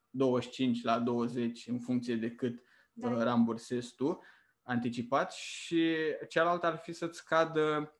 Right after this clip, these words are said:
Speaker 1: rata lunară și perioada să rămână aceeași. Însă, în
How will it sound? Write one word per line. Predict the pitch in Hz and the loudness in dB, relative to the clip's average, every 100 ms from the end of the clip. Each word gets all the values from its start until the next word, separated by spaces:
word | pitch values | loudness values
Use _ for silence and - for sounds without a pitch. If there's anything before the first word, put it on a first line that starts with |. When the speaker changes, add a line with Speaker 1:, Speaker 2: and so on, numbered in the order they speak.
| - | -4
Speaker 1:
rata | 143 156 151 147 | 2 4 4 2
lunară | 147 147 143 113 90 - _ _ | 2 4 4 4 0 -10 _ _
și | - 127 | -6 -4
perioada | 120 127 127 135 131 127 | 0 4 6 6 6 4
să | 131 127 | 2 0
rămână | 123 123 131 | 2 2 2
aceeași. | 127 127 117 110 - | 0 -2 -4 -4 -2
Însă, | 127 123 127 123 123 120 | -2 0 0 2 2 0
în | 117 92 123 | -4 -2 -2